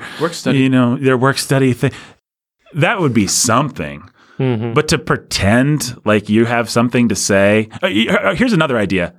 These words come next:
Speaker 2: Just don't say anything. Tell your little La Boheme Romeo and Juliet story with the background of poverty, romanticize the heck out of it, like artists have been doing for hundreds of years. That's fine,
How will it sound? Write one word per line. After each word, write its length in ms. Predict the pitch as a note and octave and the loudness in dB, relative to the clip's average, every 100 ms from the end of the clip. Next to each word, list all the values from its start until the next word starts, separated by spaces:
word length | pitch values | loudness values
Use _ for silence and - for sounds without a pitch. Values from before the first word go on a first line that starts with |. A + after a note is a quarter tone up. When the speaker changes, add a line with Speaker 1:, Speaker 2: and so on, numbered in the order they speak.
| - | -4
Speaker 2:
Just 240 | D#3 D3 | -2 0
don't 260 | - C#3 C3+ | 0 0 0
say 220 | - B2 | 0 2
anything. 500 | A2+ F#2 - F2 D#2+ - _ _ | 2 0 0 -2 -2 -10 _ _
Tell 160 | - D3 | -4 0
your 120 | E3+ | 0
little 300 | D3 C#3+ C3+ | 2 2 2
La 200 | A#2 A2+ | 4 2
Boheme 580 | B2 C3 C3 B2+ B2 A#2 - _ _ _ _ _ | 2 2 2 2 2 0 -4 _ _ _ _ _
Romeo 440 | D3 B2+ C#3 C#3 | 0 2 4 2
and 100 | C#3 | 0
Juliet 460 | B2+ C3+ C#3 A#2+ - | 2 4 4 2 0
story 520 | - G#2+ G#2 G#2 G2+ - | -2 2 2 2 0 -4
with 140 | - G#2 | -4 -2
the 80 | G#2 | 0
background 800 | A2+ A#2 - B2+ B2 B2 A#2+ A2+ | 0 0 0 0 2 2 2 2
of 280 | G#2+ G2+ - | 2 0 -2
poverty, 580 | A#2+ G#2 G#2 F#2+ G#2+ | -2 0 -2 2 2
romanticize 880 | G2+ G2+ G#2+ A#2+ B2+ C3+ B2+ B2+ - | 4 4 2 0 0 0 2 0 -2
the 80 | A#2+ | -2
heck 200 | A#2 A2+ | -2 0
out 200 | A#2 A2+ | 0 0
of 80 | G#2+ | 0
it, 120 | - | 0
like 240 | G#2 G2+ | -2 -2
artists 320 | B2+ B2 C#3 - | -2 -2 -2 -4
have 100 | A#2+ | -2
been 140 | A#2+ | 0
doing 280 | A2 C3+ C#3 | 2 2 0
for 160 | C3 G2+ | 0 0
hundreds 340 | B2 D#3 C#3 | 2 0 0
of 80 | C3 | 0
years. 120 | B2+ B2 | 0 2
That's 240 | C3 C#3+ | -2 -2
fine, 560 | - - G3+ E3 B2+ | -10 -2 0 0 0